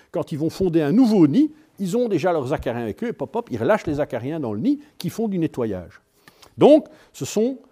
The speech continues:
des, euh, c'est ce qu'on appelle des espèces forétiques, des espèces transportées. Puis, il y a la symbiose, la domestication. Ici, les, euh, les fourmis qui élèvent, gardent des troupeaux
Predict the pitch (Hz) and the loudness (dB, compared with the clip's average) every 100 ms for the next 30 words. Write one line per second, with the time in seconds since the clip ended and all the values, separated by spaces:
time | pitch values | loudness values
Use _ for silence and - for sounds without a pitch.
0 | _ 120 156 190 - 139 123 117 104 - | _ -4 -2 -2 -6 -4 0 0 -2 -2
1 | 151 - 123 - 220 127 123 190 - - | -2 0 0 2 0 0 0 0 0 0
2 | 175 151 127 104 131 - - - - - | 0 -2 -6 -10 -8 -6 -6 -2 -2 -2
3 | 190 - 113 - _ _ _ _ _ _ | -6 -6 -14 -14 _ _ _ _ _ _
4 | _ _ _ - 311 330 - - 196 294 | _ _ _ 2 6 6 4 -2 4 4
5 | - - _ _ _ _ _ _ - 202 | 4 -8 _ _ _ _ _ _ 0 0
6 | 220 208 185 220 127 - - 160 165 160 | 4 4 6 6 6 0 -4 0 0 0
7 | 147 143 165 - 175 107 - _ - 120 | -4 -4 -4 -2 -4 -4 -10 _ -12 -8
8 | - 220 226 - - 120 156 175 - 135 | 0 0 0 -8 -6 0 2 2 0 -2
9 | 120 113 110 104 98 95 - 143 151 151 | 0 0 0 -2 -4 -8 -4 -2 -2 -2
10 | 117 131 220 254 - 185 226 - 165 147 | -2 0 2 0 -2 -2 -2 2 2 2
11 | 110 160 175 123 202 185 175 165 147 147 | 0 0 0 2 2 2 0 0 0 -2
12 | - 220 - 220 247 247 | -4 -4 0 2 2 0